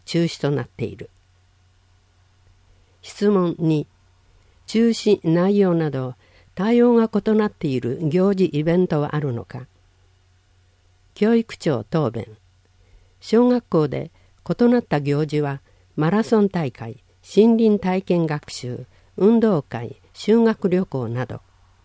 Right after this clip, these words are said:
中学校では体育祭で異なった内容で実施しました。質問三、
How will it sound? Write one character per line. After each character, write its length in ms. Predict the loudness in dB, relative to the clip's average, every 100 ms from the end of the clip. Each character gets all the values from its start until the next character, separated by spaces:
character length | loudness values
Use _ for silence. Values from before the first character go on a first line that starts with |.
| _ _ _ _
中 160 | 0 2
学 220 | 2 0
校 180 | -2 -2
で 120 | -2
は 200 | -4 -8 -14 _ _ _
体 200 | -2 -2
育 140 | -2
祭 240 | -4 -4 -4
で 180 | -6 -12 _ _
異 220 | -4 2
な 160 | 2 2
っ 20 |
た 180 | 0 -2
内 300 | 0 0 0
容 180 | -2 -2
で 160 | -4
実 180 | -2 -6
施 220 | -4 -8
し 160 | -8 -6
ま 80 | -8
し 180 | -8
た。 160 | -12 -14 _ _ _ _ _ _ _ _ _ _ _ _ _ _ _ _ _ _
質 260 | -20 -2 2
問 320 | 2 2 -2
三、 440 | -10 -4 -2 -2